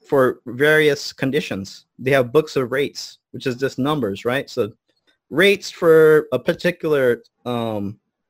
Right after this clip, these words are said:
condition, we put the rates in, you know, dial it in, and we run it. Very similar to rifing, right? That's understandable. But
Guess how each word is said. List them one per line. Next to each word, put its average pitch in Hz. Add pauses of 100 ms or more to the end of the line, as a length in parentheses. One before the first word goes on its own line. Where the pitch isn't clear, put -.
(640)
condition, 233 (480)
we 139
put 190
the 175
rates 170
in, 233 (840)
you 139
know, 147
dial 156
it 170
in, 226 (580)
and 131
we 131
run 151
it. -
Very 247
similar 226
to -
rifing, 117
right? 135
That's 233
understandable. 98 (640)
But 185